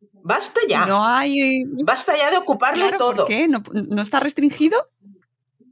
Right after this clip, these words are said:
Speaker 1: Se ve que no, claro. Pero bueno, o sea, el, al final es eso, ¿no? Que incluso,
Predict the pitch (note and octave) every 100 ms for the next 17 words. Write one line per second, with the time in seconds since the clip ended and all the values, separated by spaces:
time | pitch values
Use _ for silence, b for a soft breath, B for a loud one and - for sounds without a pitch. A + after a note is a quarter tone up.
0 | _ _ _ _ _ _ _ _ - -
1 | C#3+ - - - - _ - D3 - -
2 | - - _ _ _ - G3 G3 G#3 D#3
3 | - F#3+ - E3 - G3+ D#3 - F#3+ G3
4 | F#3+ A3+ C#4+ - F3 D#3+ D3 A#3 G3+ F#3
5 | F#3+ F#3 F#3 D3 -